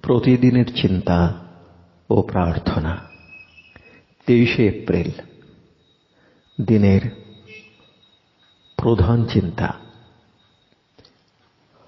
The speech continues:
আমাদের সকল অভাব ত্রুটি হইতে মুক্তি লাভ করি তখনই, যখন আমরা ধ্যানের সূত্রে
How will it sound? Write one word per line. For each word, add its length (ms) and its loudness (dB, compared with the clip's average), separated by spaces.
আমাদের 420 2
সকল 420 2
অভাব 600 -2
ত্রুটি 280 -2
হইতে 320 2
মুক্তি 380 -2
লাভ 200 2
করি 180 0
তখনই, 580 -4
যখন 400 0
আমরা 520 0
ধ্যানের 460 2
সূত্রে 840 -2